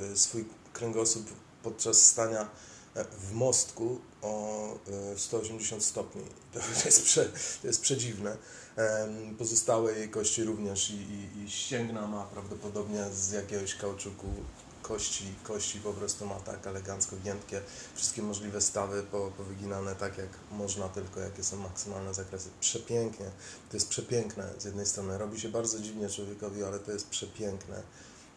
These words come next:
jak, kiedy się to ogląda i, i widać, ile ona musiała w to serca i wysiłku włożyć.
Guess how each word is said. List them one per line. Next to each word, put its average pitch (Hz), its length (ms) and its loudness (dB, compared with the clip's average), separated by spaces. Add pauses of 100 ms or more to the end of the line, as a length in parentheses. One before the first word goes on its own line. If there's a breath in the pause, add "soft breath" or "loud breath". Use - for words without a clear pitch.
jak, 101 120 -4 (120)
kiedy 98 220 -8
się 101 120 -4
to 101 200 -2
ogląda 95 500 -2
i, 98 300 -10
i 101 40 -10
widać, 101 380 -2
ile 95 180 -4
ona 95 120 -4
musiała 98 380 -2
w 95 100 -10
to 95 320 -2
serca 98 560 2
i 95 80 -4
wysiłku 101 560 -4
włożyć. 92 520 -4